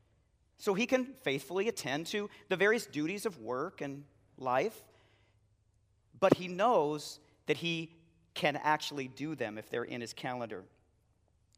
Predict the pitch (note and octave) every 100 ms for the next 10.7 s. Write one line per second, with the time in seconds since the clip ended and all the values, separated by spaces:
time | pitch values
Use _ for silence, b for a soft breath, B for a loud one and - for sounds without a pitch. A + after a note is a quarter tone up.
0 | _ _ B B B - E3+ D#3 C#3+ -
1 | - - F3+ F3+ F#3 D#3 C3 B2 F3+ F3+
2 | C#3+ D3 E3 - - - B - C#3 D#3
3 | D#3 - B B B B B _ _ _
4 | _ _ G#3 C4+ - B3 B3+ A3+ F#3 F#3
5 | F#3 F#3 F3 F3 E3 F3 A3 B3 G3+ F#3+
6 | F3+ F3+ F3 F#3+ F3+ F3 G3+ F3+ E3 G#3
7 | G#3+ G3 - - - - - - C#4 G4
8 | F4+ G#3 C3 A2+ E3+ A#3 - _ _ _
9 | _ b - E3+ F#3+ F#3 F#3 F#3 F#3+ F3+
10 | D3+ C3+ G3 F#3+ D#3 B2 F#2